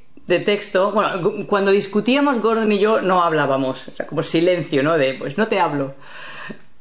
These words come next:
Y de repente me llegó un mensaje de Gordon, eh, riéndose, "Ja, ja, ja, ja, lo que me ha pasado". Y yo, "¿Qué le ha pasado a este hombre?". Porque a Gordon le ocurren cosas, eh, <laughs> increíbles.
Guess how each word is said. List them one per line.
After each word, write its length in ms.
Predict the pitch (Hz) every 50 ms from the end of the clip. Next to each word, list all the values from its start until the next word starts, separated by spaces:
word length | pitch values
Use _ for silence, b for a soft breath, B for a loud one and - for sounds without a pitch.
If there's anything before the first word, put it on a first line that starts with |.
| 480 -
Y 80 | - 214
de 100 | 208 208
repente 360 | 202 214 220 247 254 254 269
me 120 | 254 247
llegó 260 | 226 214 208 208 226 233
un 120 | 240 240
mensaje 1120 | 226 208 202 196 - 240 240 240 226 - 233 214 208 196 190 190 180 170 165 156 - - -
de 200 | 170 165 180 180
Gordon, 720 | 175 214 240 247 240 208 208 226 262 294 294 294 - - - - - - - B B B B B B B B B B B B
eh, 580 | - 208 196 185 180 180 175 170 165 - - - - - -
riéndose, 1080 | 185 170 165 180 190 202 220 247 262 233 220 202 208 - 220 220 240 277 269 262 - - - - - - - - -
"Ja, 240 | - - - 240 262
ja, 180 | - - 269 240
ja, 180 | - 269 262
ja, 140 | 254 - 262
lo 160 | 247 226 220
que 100 | 220 220
me 120 | 208 214 220
ha 100 | 226 220
pasado". 500 | 226 226 220 - 226 226 220 226 214 180
Y 60 | 160
yo, 260 | 147 139 - - - - - -
"¿Qué 120 | - 147
le 80 | 151 160
ha 80 | 160
pasado 360 | 165 151 - - 156 147 147
a 20 | 151
este 200 | 147 - 143 139
hombre?". 240 | 165 185 160 151 -
Porque 440 | 135 135 135 143 139 135 - - -
a 140 | 156 147 151
Gordon 340 | 160 175 170 165 190 190
le 100 | 180 175
ocurren 500 | 165 165 175 170 175 175 175 180 170 170
cosas, 560 | 151 180 175 - 190 190 190 190 - - - -
eh, 460 | 165 151 151 165 - - 208 208 208 -
<laughs> 20 |
increíbles. 840 | 214 196 - 180 165 165 175 185 156 143 127 135 139 - - -